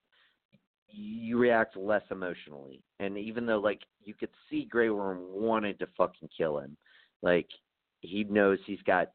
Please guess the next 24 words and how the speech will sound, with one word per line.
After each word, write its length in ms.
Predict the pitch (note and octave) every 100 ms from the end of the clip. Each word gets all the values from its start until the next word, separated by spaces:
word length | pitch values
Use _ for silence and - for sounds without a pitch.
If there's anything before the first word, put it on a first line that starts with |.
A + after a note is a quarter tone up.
| _ _ _ _ F#2+
a 60 |
bigger 320 | D#2+ A2 F#2+ F#2+
responsibility. 1120 | F2+ - F2+ E2 E2+ D2+ D#2 D2+ D2 D2 - _ - _ _
Um, 520 | E2 E2+ E2 D#2+ D#2+ D2+ -
and 380 | F#2+ F2+ F2 - -
he, 320 | G2+ G2+ - - B1+ _ -
he 320 | G2+ A2 G2 - _ - -
chose, 300 | C#3 C3 B2+ - _ _ _ _ _ B2
I, 160 | C3+ -
I, 140 | B2+ - G#2+
in 120 | A#2+
my 220 | B2 C#3
opinion, 440 | C#3+ E3 C#3+ C#3+ C3+
he 180 | B2 -
chose 200 | C3 A#2+ -
to 60 | -
honor, 480 | A2 A2 G#2+ G#2 - _
honor 360 | G#2+ A2+ G#2+ G#2
Missandei 920 | G2+ F2 - G#2+ G#2 F#2+ F2 E2+ E2 _ _ _ _ _ _ _ _ _ _ -
m-, 180 | C#2+ - -
more 580 | D2+ A2+ A2+ A#2 A2+ G#2
than 160 | G2+
get 200 | G2+ A2+
revenge 440 | G2+ F2+ F#2 F#2